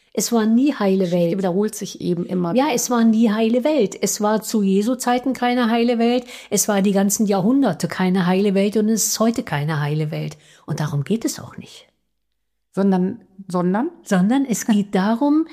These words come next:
Speaker 1: miteinander und in dieser Hoffnung auf diesen Gott die Zeit zu gestalten und auch auszuhalten. Ne, das ist ja oft so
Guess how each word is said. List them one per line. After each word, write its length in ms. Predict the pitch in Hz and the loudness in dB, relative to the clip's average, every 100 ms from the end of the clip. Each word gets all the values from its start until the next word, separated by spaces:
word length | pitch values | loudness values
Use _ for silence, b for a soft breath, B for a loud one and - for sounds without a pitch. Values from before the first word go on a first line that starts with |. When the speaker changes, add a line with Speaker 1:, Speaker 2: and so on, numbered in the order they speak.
| B B B B - 220 320 | B B B B 0 2 2
Speaker 1:
miteinander 960 | - 254 254 233 254 302 311 285 - | -2 0 2 2 2 2 2 0 0
und 360 | 247 285 359 - - | 0 2 0 -4 -8
in 160 | - 233 | 2 4
dieser 380 | 220 208 208 175 | 4 2 0 -2
Hoffnung 400 | 269 - 277 254 | -6 -2 -2 -2
auf 260 | 220 233 - | -2 -4 -2
diesen 380 | 233 220 233 | 0 2 2
Gott 380 | 220 208 - - b b b b b - | 2 -2 -6 -14 b b b b b 0
die 120 | 233 | 0
Zeit 360 | - 190 190 190 | 2 -2 -2 0
zu 120 | 185 | -4
gestalten 600 | 170 - 240 - - 151 _ _ _ _ _ - | -4 -4 -6 -8 -12 -14 _ _ _ _ _ -2
und 220 | 202 - | -2 -2
auch 160 | - - | -8 -4
auszuhalten. 760 | 320 - - 160 147 - - | -4 -4 -4 -2 -2 -6 -4
Ne, 100 | 208 | -2
das 200 | 330 311 | 0 -2
ist 160 | 269 - | -4 -4
ja 140 | 240 | -4
oft 240 | - 254 - | -2 -6 -4
so 220 | 262 277 | -2 -2